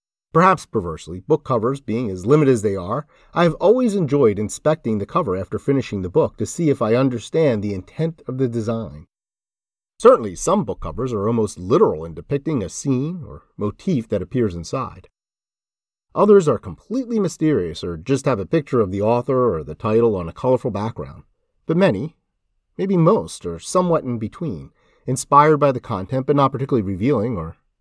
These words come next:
dare I say it, inspiring. So by judging a cover by its book, I hope to glean some insight about the book that I have just finished,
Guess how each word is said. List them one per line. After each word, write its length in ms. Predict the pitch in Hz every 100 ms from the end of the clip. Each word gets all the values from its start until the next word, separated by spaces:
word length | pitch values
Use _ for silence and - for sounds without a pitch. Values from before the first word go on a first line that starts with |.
| _ -
dare 200 | 120 107
I 80 | 92
say 280 | - 151
it, 100 | 104
inspiring. 640 | 127 113 - 147 196 78 - _ _ _ _ _ _ _ _ _ _
So 140 | 170
by 200 | 160 147
judging 380 | 127 - 214 185
a 60 | 117
cover 340 | - 190 131
by 160 | 98 90
its 100 | -
book, 320 | - 311 -
I 100 | 135
hope 220 | 151 170
to 60 | 120
glean 260 | 127 143
some 160 | 131 113
insight 380 | 147 175 113 95
about 220 | 95 95
the 60 | 85
book 220 | 127 -
that 120 | 98
I 100 | 87
have 100 | 87
just 220 | 101 -
finished, 320 | - 190 -